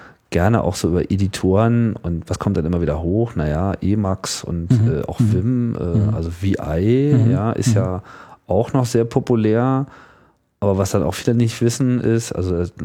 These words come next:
Speaker 1: manche wissen nicht, dass V I dann von, vor Vim kam, weil Vim
Speaker 2: Mhm.
Speaker 1: ist ja nur der V I improved. Ja, und der V I heißt deshalb V I, weil er halt der Visual Mode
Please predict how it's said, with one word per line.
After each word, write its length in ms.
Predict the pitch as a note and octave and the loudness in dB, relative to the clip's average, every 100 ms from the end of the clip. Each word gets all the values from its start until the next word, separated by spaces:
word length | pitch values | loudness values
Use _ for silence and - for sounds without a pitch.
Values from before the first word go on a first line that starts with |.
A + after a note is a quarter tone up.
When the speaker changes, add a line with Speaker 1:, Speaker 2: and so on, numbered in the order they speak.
| - - - - | -10 -12 -12 -6
Speaker 1:
manche 220 | G2+ F#2+ | -2 0
wissen 160 | F#2 G#2 | 0 0
nicht, 140 | F#2+ | -2
dass 140 | F2 | -2
V 80 | - | 0
I 360 | F#2 D2+ F2+ A#2+ | 0 0 0 2
dann 160 | A2 | 2
von, 320 | G2+ F#2+ F2+ E2 | 0 -2 -2 -4
vor 280 | - F2 | -2 -2
Vim 220 | G2 C#3 F3+ | 0 0 0
kam, 420 | D3+ D3 D3 F2+ | 0 0 0 0
weil 200 | E2 E2+ | 0 0
Vim 240 | G#2+ A#2 | 2 2
Speaker 2:
Mhm. 40 | G#2+ | 0
Speaker 1:
ist 160 | G2 | 0
ja 80 | F#2+ | 0
nur 180 | F#2+ F#2+ | 2 0
der 180 | F#2 F2+ | 0 0
V 280 | F#2+ E2+ | -2 0
I 140 | G#2 A#2+ | 2 2
improved. 760 | G#2 G2+ - G#2+ D#3+ F#3+ - - - - - - - - - | 0 -2 -2 0 0 -4 -12 -20 -20 -20 -20 -20 -20 -20 -12
Ja, 160 | F#2 A2 | -6 -2
und 140 | A2 | 0
der 100 | F#2+ | 0
V 60 | G#2 | 0
I 640 | - E2+ G2 B2+ D3+ D3 | 0 0 0 2 2 2
heißt 260 | B2 A2+ | 2 2
deshalb 260 | A2+ B2+ A2+ | 0 2 2
V 60 | G#2 C#2+ E2 | 0 0 0
I, 340 | A2 C3 C#3+ D#3 | 2 2 0 -2
weil 220 | A2 G2 | -2 0
er 120 | F#2+ | 0
halt 220 | G2+ G2+ G#2 | 0 -2 0
der 280 | F#2+ F#2 F2+ - - - _ _ | 0 0 -2 -8 -14 -16 _ _
Visual 840 | G#2+ G2+ G#2+ C#3 C3+ C3+ C#3 D3+ E3 - _ - _ - | -12 -4 0 2 2 2 2 0 -4 -14 _ -20 _ -6
Mode 520 | A2 A2 B2 D#3 - | 0 2 2 0 -2